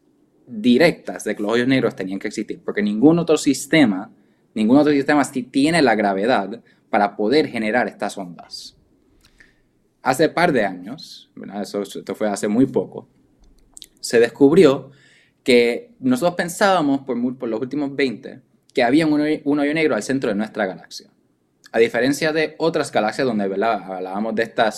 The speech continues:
luz brillantísima saliendo del centro, nuestra galaxia no tiene eso, ¿verdad? Nuestro hoyo negro no es, nuestro hoyo negro al centro de nuestra galaxia no es suficientemente grande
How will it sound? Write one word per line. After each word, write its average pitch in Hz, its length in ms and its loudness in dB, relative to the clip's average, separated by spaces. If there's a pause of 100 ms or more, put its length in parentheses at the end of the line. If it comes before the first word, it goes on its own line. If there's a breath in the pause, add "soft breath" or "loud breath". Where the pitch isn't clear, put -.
(160)
luz 131 500 4
brillantísima 113 920 -2
saliendo 117 520 2
del 110 120 0
centro, 113 520 -2 (280 soft breath)
nuestra 147 240 2
galaxia 170 300 2
no 120 120 0
tiene 110 280 -4
eso, - 160 -18
¿verdad? 101 160 -6
Nuestro 107 200 -4
hoyo 127 120 4
negro 131 260 2
no 104 140 -4
es, 123 260 -6
nuestro 113 400 -2
hoyo 123 160 2
negro 135 200 0
al 135 60 -4
centro 135 280 -4
de 127 40 -2
nuestra 131 160 -4
galaxia 135 280 -2
no 107 120 -2
es - 180 -10 (100)
suficientemente 127 840 0
grande 113 480 2